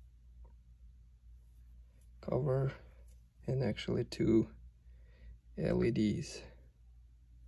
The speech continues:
So in order to put together,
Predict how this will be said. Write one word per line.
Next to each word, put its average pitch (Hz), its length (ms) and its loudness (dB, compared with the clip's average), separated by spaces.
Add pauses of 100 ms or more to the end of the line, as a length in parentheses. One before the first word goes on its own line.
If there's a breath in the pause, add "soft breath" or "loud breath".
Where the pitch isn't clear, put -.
(2750)
So 120 220 0
in 120 120 4
order 117 280 6
to 123 160 -2
put 117 220 0
together, 135 680 6